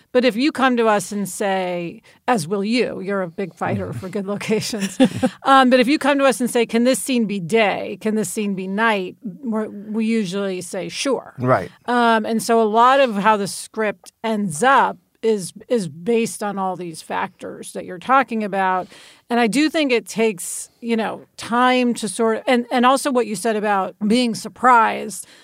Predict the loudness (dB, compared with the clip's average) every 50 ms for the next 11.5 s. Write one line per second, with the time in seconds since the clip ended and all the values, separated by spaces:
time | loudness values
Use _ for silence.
0 | _ -4 0 2 4 4 4 2 0 -2 0 0 0 0 0 -4 -4 0 2 2
1 | 2 0 -2 -6 -2 0 0 2 2 0 -2 -4 -4 -2 -2 0 0 0 0 0
2 | 0 0 0 -2 -4 -6 -8 -8 -6 -4 -2 -2 -2 -2 0 2 4 4 4 4
3 | 2 0 -2 -2 -2 -2 -2 -2 -2 -2 -6 _ -12 -10 -8 -6 -4 -4 -4 -6
4 | _ -10 -10 -10 -8 -8 -8 -8 -8 -8 -10 -12 -10 -10 -10 -12 -10 -6 -2 2
5 | 2 4 2 2 0 -4 -6 -2 2 2 2 2 2 -2 -8 -4 -2 -2 -2 -2
6 | -2 0 0 2 2 4 4 4 4 2 0 -2 -2 -2 -2 -2 -2 -4 -4 -4
7 | -6 -6 -6 -8 -10 -12 -10 -12 -10 -4 0 2 2 2 0 -2 -8 -8 -6 -6
8 | -4 -4 -4 -4 -6 -10 -8 -6 -4 -2 -2 -2 -2 -2 -2 -4 -6 -8 -10 -10
9 | -8 -6 -6 -6 -8 -8 -10 -10 -4 2 4 6 6 6 4 2 0 -2 -6 -6
10 | -6 -8 -10 -10 -10 -8 -4 0 0 0 0 -2 -6 -6 -8 -10 -10 -10 -6 -4
11 | -2 -2 -2 -4 -8 -10 -16 -18 -20 -20